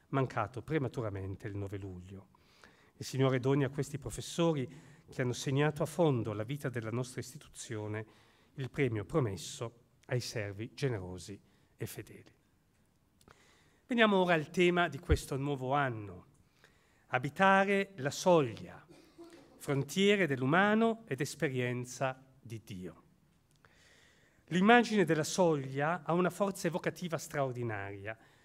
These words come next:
poiché unisce in sé i concetti di limite,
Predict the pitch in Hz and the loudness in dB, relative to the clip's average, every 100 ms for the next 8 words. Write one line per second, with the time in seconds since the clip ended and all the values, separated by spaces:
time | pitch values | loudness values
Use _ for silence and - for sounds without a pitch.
0 | _ _ _ 175 175 240 233 202 180 240 | _ _ _ -2 0 2 2 2 2 2
1 | 233 - 170 156 - 220 220 170 - 156 | 0 -4 -2 -4 -2 0 0 -4 -6 -6
2 | - 185 180 - 160 165 - - _ 135 | -6 -8 -8 -6 -6 -6 -14 -20 _ -6
3 | 147 175 208 131 104 - 101 - | -2 4 4 4 -2 -10 -14 -16